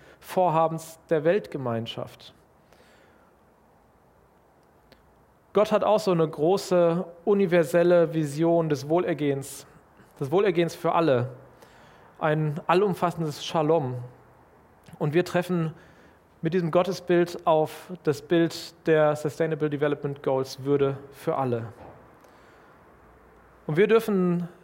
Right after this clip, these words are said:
darin wirklich ein Reich Gottes Gemeinschaft weltweit erkennen. Und so ist das wirklich eine, eine einmalige Chance, eben nicht nur für uns als Christen, sondern über die Christenheit hinaus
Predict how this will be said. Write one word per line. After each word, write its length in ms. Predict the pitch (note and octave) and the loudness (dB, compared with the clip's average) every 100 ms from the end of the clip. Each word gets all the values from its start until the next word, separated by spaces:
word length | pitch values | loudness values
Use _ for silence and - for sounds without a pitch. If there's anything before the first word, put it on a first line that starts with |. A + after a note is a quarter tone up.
| - | -2
darin 300 | F3+ E3 D#3+ | 0 2 0
wirklich 320 | F#3 F3+ F#3+ | -2 -4 -4
ein 100 | E3+ | -4
Reich 300 | D3+ D#3 - | 0 -2 -2
Gottes 340 | E3+ E3 D#3+ - | -4 -4 -6 -6
Gemeinschaft 680 | D3+ D3 D3 - C#3+ - | -4 -2 -2 -4 -8 -4
weltweit 440 | C#3 C3+ - C3 - | -2 -2 -2 -4 -4
erkennen. 480 | C3+ - A#2 G#2 G#2 _ _ _ _ - - _ _ - _ _ _ _ _ _ _ _ _ _ _ _ _ _ _ _ _ - | -8 -8 -8 -10 -14 _ _ _ _ -20 -20 _ _ -20 _ _ _ _ _ _ _ _ _ _ _ _ _ _ _ _ _ -4
Und 100 | D#3 | 2
so 160 | G3 | 4
ist 160 | A3 G3 | 4 2
das 140 | F3 | 0
wirklich 280 | F#3+ G3 - | 0 0 0
eine, 220 | F3 F3 | 0 0
eine 240 | F3 E3 F3+ | 0 -2 0
einmalige 460 | G#3 G#3 G3+ F3+ | 0 2 2 0
Chance, 360 | - G3 D#3 - | 0 0 0 0
eben 160 | E3+ | 0
nicht 220 | F3 A3+ F#3+ | 0 0 0
nur 480 | F#3+ F#3+ F3+ F#3 - - | 2 2 0 -4 -12 -20
für 240 | - - G#3+ | -20 -2 2
uns 180 | F#3 F#3 | 2 0
als 180 | D#3+ | -2
Christen, 380 | - F#3 - E3+ | -2 -4 -4 -2
sondern 180 | D#3 E3+ | 0 0
über 180 | G#3 G3+ | 2 0
die 120 | F3+ | 0
Christenheit 540 | - G3+ G3 F3 E3 | -2 -4 -2 -2 -2
hinaus 500 | E3 E3 D#3+ E3 - | 0 0 2 0 -4